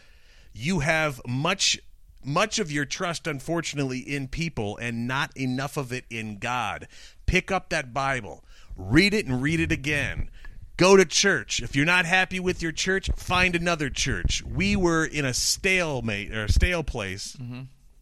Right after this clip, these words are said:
Speaker 1: with, uh, and it was, you know, I was falling asleep twice. My kids were falling asleep,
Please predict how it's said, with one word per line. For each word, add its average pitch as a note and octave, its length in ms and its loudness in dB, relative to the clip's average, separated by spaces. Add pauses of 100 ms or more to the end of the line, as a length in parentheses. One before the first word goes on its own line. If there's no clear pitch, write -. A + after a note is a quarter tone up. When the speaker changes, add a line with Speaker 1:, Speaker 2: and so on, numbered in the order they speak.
(600)
Speaker 1:
with, C3 340 -4
uh, B2+ 220 -4
and D3 80 0
it E3 40 2
was, F#3 300 -4
you F3 160 -10
know, D#3 260 -4 (500)
I F#3 120 0
was A3+ 160 2
falling E3+ 380 0
asleep D#3+ 460 -4
twice. E3 600 -6 (800)
My A2 120 -4
kids F#3+ 340 0
were E3 80 0
falling E3+ 400 0
asleep, D3 460 -2